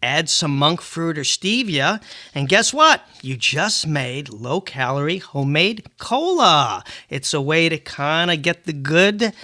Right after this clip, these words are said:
same fizzy, same similar taste without the bad. Or go ahead and just mix it up. Add some berries in,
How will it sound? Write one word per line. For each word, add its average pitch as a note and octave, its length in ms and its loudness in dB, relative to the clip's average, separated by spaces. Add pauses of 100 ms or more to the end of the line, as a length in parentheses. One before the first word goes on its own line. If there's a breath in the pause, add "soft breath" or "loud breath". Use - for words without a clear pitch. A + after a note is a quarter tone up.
same D3 380 0
fizzy, E3 480 0
same D3+ 300 -2
similar D#3+ 420 0
taste D#3 380 -2
without C#3 380 -2
the D3+ 60 -4
bad. C3+ 460 0 (320 loud breath)
Or F#4 240 4
go D3 200 -2
ahead G#3+ 100 4
and F#3+ 80 0
just E3 160 2
mix D#3 280 2
it C#3+ 80 -4
up. A#2+ 200 -4
Add C3 180 -6
some D3+ 180 -2
berries D#3+ 560 4
in, D#3 200 -2